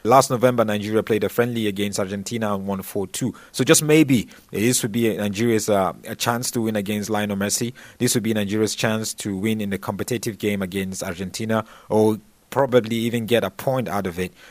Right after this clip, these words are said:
uh, because now they have a, a new sort of confidence. Uh, so, y-, you know, we should expect a point at least, uh, from the games against Argentina. Uh, and I'm hoping that Messi is not gonna <laughs> turn up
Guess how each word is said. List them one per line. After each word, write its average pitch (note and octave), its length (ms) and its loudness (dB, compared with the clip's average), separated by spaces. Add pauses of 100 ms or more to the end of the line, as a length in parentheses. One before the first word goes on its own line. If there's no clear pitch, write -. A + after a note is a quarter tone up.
uh, F2+ 220 -2
because G2 320 -4
now A#2+ 160 4
they A2 120 2
have G#2 200 0
a, G2 100 2
a D2+ 80 -8
new G#2 180 -4
sort G2+ 200 0
of F#2+ 120 -4
confidence. F#2+ 600 -6
Uh, G2 120 2 (160)
so, B2+ 280 4
y-, G#2+ 80 -6
you B2 280 0
know, C3 120 6
we B2 120 6
should B2 140 2
expect C#3 380 2
a - 20 6
point A#2+ 400 2
at G2 120 -4
least, A2 360 -4 (220)
uh, G2+ 100 4
from G#2 220 0
the G2+ 80 0
games G#2+ 340 0
against G2+ 320 -2
Argentina. F#2+ 600 -4 (180)
Uh, F2 220 -6
and G2+ 200 -4
I'm G#2 120 -2
hoping B2+ 380 2
that G#2+ 140 0
Messi A#2 460 -2
is F#2+ 80 -4
not G#2 160 -2
gonna G2+ 200 -4
<laughs> - 0 -
turn G#2+ 260 -4
up G2+ 180 -4